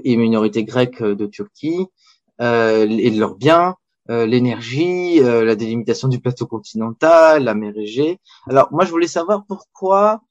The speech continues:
le génocide des Grecs pontiques n'est jamais évoqué par Athènes,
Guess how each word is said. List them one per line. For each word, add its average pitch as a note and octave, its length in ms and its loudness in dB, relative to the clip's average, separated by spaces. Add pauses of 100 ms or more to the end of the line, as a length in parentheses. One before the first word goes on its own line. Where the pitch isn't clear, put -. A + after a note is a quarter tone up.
(180)
le C#3+ 100 -4
génocide D#3+ 720 -2
des C3+ 140 0
Grecs C#3+ 340 -2
pontiques D3+ 640 -8
n'est C#3 160 -2
jamais D#3+ 320 -2
évoqué C#3 380 -2
par C#3 180 -6
Athènes, B2+ 420 -4